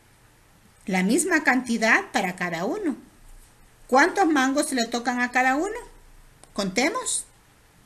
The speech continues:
Le toca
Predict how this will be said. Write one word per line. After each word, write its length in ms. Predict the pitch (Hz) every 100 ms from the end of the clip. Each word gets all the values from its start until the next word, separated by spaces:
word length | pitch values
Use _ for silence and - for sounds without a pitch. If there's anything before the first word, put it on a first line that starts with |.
| _ _ _ _ _ _ _ _ _ - - - - _ _ _ _ _ _ - - - - _ - - - - - - - - -
Le 200 | 190 165
toca 460 | 156 - - - 427